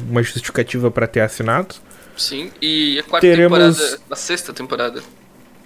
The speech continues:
Speaker 1: Exato, a sexta temporada de Rick and Morty saindo hoje, na data deste programa.
Speaker 2: Sim.
Speaker 1: A sexta temporada completa de Rick and Morty. Além de outras coisas mais antigas, como o clássico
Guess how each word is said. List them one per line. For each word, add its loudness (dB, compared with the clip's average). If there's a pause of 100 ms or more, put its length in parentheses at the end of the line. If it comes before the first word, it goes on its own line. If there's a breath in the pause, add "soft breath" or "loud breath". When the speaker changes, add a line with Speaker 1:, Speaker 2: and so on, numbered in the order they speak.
(340)
Speaker 1:
Exato, 4
a -2
sexta -4
temporada 4
de 0
Rick 2
and 0
Morty 2
saindo 0
hoje, 6
na -2
data 0
deste 0
programa. 2 (760 loud breath)
Speaker 2:
Sim. -6
Speaker 1:
A 0
sexta -2
temporada 0
completa 0
de 2
Rick 2
and 0
Morty. 2 (580 loud breath)
Além 4
de 2
outras 0
coisas 4
mais 2
antigas, 2
como 0
o 2 (340)
clássico 2